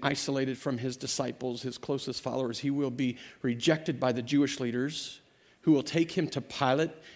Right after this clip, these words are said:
and the Roman leaders, the Roman government, as a representative of the Roman government. The Romans are gonna reject him. And then in, in one last ditch effort, as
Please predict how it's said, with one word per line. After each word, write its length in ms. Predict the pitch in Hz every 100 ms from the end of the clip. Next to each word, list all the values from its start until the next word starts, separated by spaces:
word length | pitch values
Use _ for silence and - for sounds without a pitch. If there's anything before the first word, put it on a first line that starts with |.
| -
and 120 | 123
the 60 | 127
Roman 400 | 135 160 160 147 139
leaders, 420 | 131 135 139 143
the 80 | 131
Roman 340 | 147 143 120
government, 380 | 139 143 147 156
as 200 | 143 131
a 60 | 127
representative 600 | 127 147 147 170 190 123
of 100 | 120
the 80 | 123
Roman 260 | 123 120
government. 300 | 120 131 151
The 60 | 127
Romans 460 | 123 143 165 135
are 60 | 135
gonna 240 | 131 127 - - -
reject 520 | 139 127 113 143 151 -
him. 360 | 127 120 143 - _ _ _ _ _ _ _ _ _ _ _ _ _ _ _ _ _ _ _ _ - _ _ _ _ -
And 180 | 131 123
then 300 | 165 170 156
in, 340 | 147 135 -
in 180 | 160 147
one 160 | 165 214
last 260 | 220 -
ditch 180 | 170 165
effort, 300 | 170 170 147
as 360 | 139 135 -